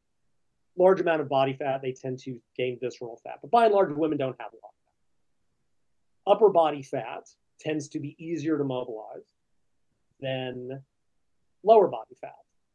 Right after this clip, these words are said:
And the reason has to do with these, these receptors. They're called, again, they're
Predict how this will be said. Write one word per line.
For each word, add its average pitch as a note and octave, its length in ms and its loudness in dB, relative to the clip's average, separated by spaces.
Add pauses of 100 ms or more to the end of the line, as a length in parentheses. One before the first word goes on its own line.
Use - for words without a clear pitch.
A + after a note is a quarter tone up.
(400)
And C#3 120 -4
the C3+ 60 -4
reason D#3 320 -2
has C3+ 260 -4
to B2 80 -16
do B2 260 -8
with B2 180 -6
these, A#2+ 460 -20 (340)
these B2 200 -20
receptors. C3 560 -2
They're A#2+ 100 -14
called, B2+ 300 -12
again, A#2 220 -16
they're A2+ 100 -20